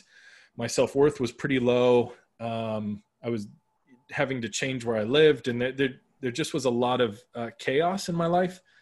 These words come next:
And I was looking in the mirror and thinking that I was the reason for the chaos, right? Um, and one thing that I started to do is I sat on my, my shower floor, which is kind of my safe haven. Um,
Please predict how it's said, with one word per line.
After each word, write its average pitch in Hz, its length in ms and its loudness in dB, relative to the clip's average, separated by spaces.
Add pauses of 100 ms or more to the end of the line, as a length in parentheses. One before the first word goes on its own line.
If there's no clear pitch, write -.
(1300)
And 151 100 0
I - 20 4
was 131 140 -2
looking 196 260 -2
in 180 60 0
the 143 80 -2
mirror 135 260 0
and 117 140 -2
thinking 135 360 -4
that 123 120 -8 (100)
I 135 280 -2
was 139 240 -4
the 123 100 0
reason 123 420 -2
for 120 140 -6
the 110 140 -6
chaos, 95 640 -6 (120)
right? 123 280 -2 (380)
Um, 120 420 -4 (680)
and 131 100 -4
one 151 160 0
thing 170 200 0
that 143 100 2
I 120 60 0
started 127 400 0
to - 100 -8
do 135 320 2
is 110 100 -2
I 113 100 0
sat - 460 -2
on 127 100 -6
my, 113 200 -2 (220)
my 110 260 -4
shower 131 420 4
floor, 117 560 2
which 110 180 -4
is 104 140 0
kind 123 220 -2
of 110 60 -2
my 104 100 0
safe 117 320 0
haven. 127 400 0
Um, 104 500 -2